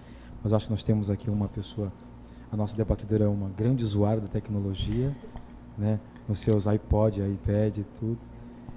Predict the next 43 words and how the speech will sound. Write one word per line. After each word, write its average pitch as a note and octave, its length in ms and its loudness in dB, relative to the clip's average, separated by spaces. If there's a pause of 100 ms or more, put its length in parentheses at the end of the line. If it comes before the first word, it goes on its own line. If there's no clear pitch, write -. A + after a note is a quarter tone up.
(180)
e A2 60 -4
que A2 200 -4
com B2+ 160 2
certeza B2+ 400 4
deve A#2 220 2
ter - 80 0
uma A#2+ 140 4
experiência G#2+ 680 4
já G2+ 160 2
nesse G2+ 300 -2
campo, G#2+ 460 0
através G2+ 320 0
das F#2+ 100 -2
suas G2 260 -4
oficinas G#2+ 640 -6
e G2 60 -12
tudo. B2+ 260 -6
Eu, A2+ 160 -2
eu A#2 80 -4
faço A2 320 -4
agora A2+ 180 -2
o A2 40 -4
papel A#2 260 2
inverso A2+ 400 2 (100)
da, G#2 100 -2 (460)
<laughs> - 480 -10
de A#2 180 0
meio B2+ 240 12
que B2 100 0
debatedor A#2 800 4
para A#2 200 6
ela, A#2+ 260 8
pra - 120 2
nossa A#2+ 200 2
debatedora. A2+ 720 2 (680)
E C3 80 0
que D#3+ 280 0
eu, D3+ 160 8
mas D#3+ 160 6
eu F#3 80 6
creio F#3 500 4
que, E3 300 0
acredito D3+ 640 2